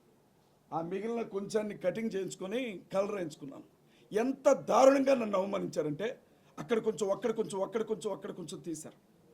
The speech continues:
ఓకే, పర్వాలేదు అనుకున్నాను, నిలబడ్డాను. నన్ను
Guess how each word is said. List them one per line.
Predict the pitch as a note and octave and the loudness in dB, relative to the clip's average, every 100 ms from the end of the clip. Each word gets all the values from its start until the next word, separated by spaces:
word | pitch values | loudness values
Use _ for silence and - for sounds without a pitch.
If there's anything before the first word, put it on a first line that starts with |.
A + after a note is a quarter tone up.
| - - - D3 | -20 -20 -8 -4
ఓకే, | D#3+ F#3+ G3 - _ _ _ - - - - _ _ - _ _ _ _ _ _ _ _ - | -2 -2 -6 -10 _ _ _ -20 -20 -20 -20 _ _ -20 _ _ _ _ _ _ _ _ -4
పర్వాలేదు | F3 G3 F#3+ F#3 | 0 0 0 -4
అనుకున్నాను, | F3 F3 F3 D3 - - | -6 -6 -6 -6 -8 -10
నిలబడ్డాను. | D#3 E3 E3+ D#3+ C3+ - _ _ _ - _ - - - _ _ _ _ _ _ _ | -6 -2 -2 -2 -6 -10 _ _ _ -20 _ -20 -20 -20 _ _ _ _ _ _ _
నన్ను | F#3 A#3+ B3 A3+ C4 | -2 0 2 0 -2